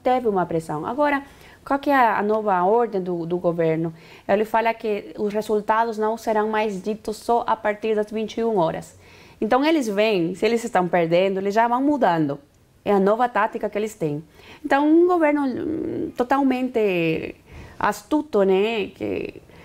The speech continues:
Mas o povo boliviano agora conhece quais são as táticas dele. Não, não, não, não nos engana mais.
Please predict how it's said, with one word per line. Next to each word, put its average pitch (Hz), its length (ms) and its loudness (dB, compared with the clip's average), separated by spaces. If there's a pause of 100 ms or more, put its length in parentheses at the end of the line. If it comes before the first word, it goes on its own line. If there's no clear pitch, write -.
(140)
Mas 233 220 2
o 226 60 -6
povo 269 420 0
boliviano 214 500 0
agora 220 260 0
conhece 240 480 -2
quais 190 240 -4
são 208 120 -2
as 190 120 -4
táticas 190 460 -4
dele. 165 420 -4 (180)
Não, 233 260 -2
não, 262 240 -2
não, 254 680 0
não 240 140 0
nos 262 160 -2
engana 247 280 -2
mais. - 480 -8